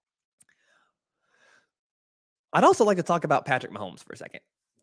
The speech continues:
Patrick Mahomes and the Kansas City Chiefs lost this week twenty-four to twenty against Josh Allen, the Buffalo Bills. And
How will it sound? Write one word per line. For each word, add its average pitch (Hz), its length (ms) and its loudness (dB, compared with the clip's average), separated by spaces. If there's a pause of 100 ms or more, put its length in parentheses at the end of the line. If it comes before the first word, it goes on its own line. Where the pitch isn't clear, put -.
(1800)
Patrick 226 300 0
Mahomes 175 480 0
and 143 300 -2
the 131 420 0 (800)
Kansas 190 300 -2
City 165 180 0
Chiefs 156 340 -6
lost 143 340 -2
this 139 180 -6
week 139 180 -4
twenty-four 143 480 -2
to 113 80 -4
twenty 143 460 -4
against 117 400 -8
Josh 117 260 -4
Allen, 117 180 -8
the 113 80 -8
Buffalo 113 340 -6
Bills. 123 340 -4
And 120 280 -8